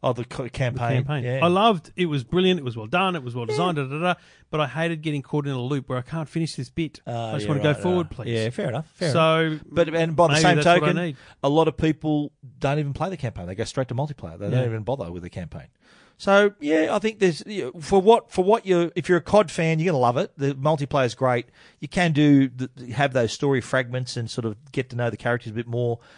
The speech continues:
Speaker 1: But those other new features, the, the blackout's really good. They've also got the z-, uh, an enhanced zombies mode as well. You know, you've got the zombie game. So definitely worth a, a, worth a look there. Black Ops, Call of Duty Black Ops four.
Speaker 2: Two Blokes Talking Tech,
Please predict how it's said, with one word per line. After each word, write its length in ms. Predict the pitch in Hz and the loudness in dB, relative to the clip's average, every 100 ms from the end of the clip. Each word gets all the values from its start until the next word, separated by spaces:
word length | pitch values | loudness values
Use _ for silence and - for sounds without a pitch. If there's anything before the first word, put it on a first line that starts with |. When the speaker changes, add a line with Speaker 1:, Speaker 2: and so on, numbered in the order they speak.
| - _ | -20 _
Speaker 1:
But 180 | 123 123 | -4 2
those 220 | 123 120 | 2 4
other 200 | 131 131 | 2 2
new 220 | 120 120 | 0 -4
features, 440 | - 120 - 113 | -4 -4 -4 -6
the, 140 | 107 110 | -2 -2
the 100 | 107 | -2
blackout's 500 | 117 127 - 123 - | 0 -2 0 -4 -4
really 420 | 117 123 123 113 | -4 0 0 0
good. 260 | 110 120 120 - - | 0 0 -2 -14 -6
They've 120 | 123 | -2
also 220 | 135 127 | 0 -2
got 60 | 120 | -6
the 100 | 107 | -8
z-, 100 | 131 | -6
uh, 240 | 117 113 | -6 -4
an 80 | 113 | -6
enhanced 380 | 110 110 123 107 | -6 -4 -6 -4
zombies 480 | 107 127 127 127 120 | -4 -2 -2 -4 -4
mode 240 | 120 127 | -2 -2
as 80 | 113 | -4
well. 100 | 127 | -4
You 60 | 113 | -4
know, 60 | |
you've 100 | 107 | -6
got 60 | 101 | -6
the 60 | 101 | -6
zombie 260 | 117 120 | -6 -6
game. 240 | 110 123 123 - _ - - _ | -6 -6 -6 -12 _ -20 -20 _
So 260 | - 135 | 0 0
definitely 340 | 123 180 - 156 | 2 -2 -2 0
worth 240 | 147 143 | 2 2
a, 240 | 143 127 127 | 0 -2 -4
a, 40 | |
worth 240 | 131 135 123 | -2 -2 -2
a 40 | |
look 220 | 117 117 | -6 -6
there. 280 | 127 120 120 | -4 -2 -4
Black 320 | 120 127 143 - | -6 -6 -6 -8
Ops, 440 | 143 131 - - - _ - | -8 -8 -8 -16 -16 _ -6
Call 180 | 180 | -2
of 60 | 156 | -2
Duty 180 | 139 139 | -2 -4
Black 220 | 123 127 | -4 -6
Ops 160 | 123 - | -6 -8
four. 280 | - 107 - _ _ _ _ - - _ _ _ _ _ | -12 -14 -16 _ _ _ _ -20 -20 _ _ _ _ _
Speaker 2:
Two 140 | 214 | 2
Blokes 200 | 156 123 | 2 0
Talking 280 | - 139 127 | -2 -4 -2
Tech, 200 | 127 123 | -4 -6